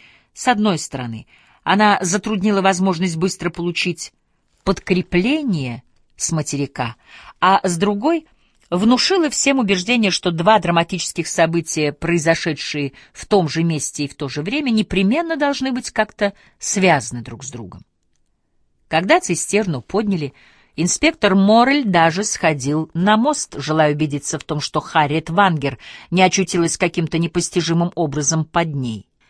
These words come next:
Это был единственный нерациональный поступок, который Микаэлю удалось обнаружить в действиях комиссара,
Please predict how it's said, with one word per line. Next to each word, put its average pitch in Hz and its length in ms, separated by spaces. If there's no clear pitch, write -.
Это 370 160
был 349 140
единственный 330 640
нерациональный 285 840
поступок, 330 540
который 262 320
Микаэлю 240 560
удалось 240 400
обнаружить 220 580
в 185 80
действиях 185 640
комиссара, 131 640